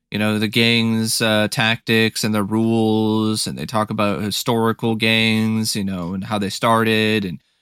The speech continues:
how they wound up getting busted and broken up. And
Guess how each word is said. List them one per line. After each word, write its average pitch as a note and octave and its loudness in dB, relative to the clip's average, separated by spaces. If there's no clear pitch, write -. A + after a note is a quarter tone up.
how A2+ 4
they A2+ 2
wound A2 2
up G#2+ 0
getting G#2+ -2
busted A2 2
and F2 -6
broken A2+ 0
up. A2 2
And C#2 -8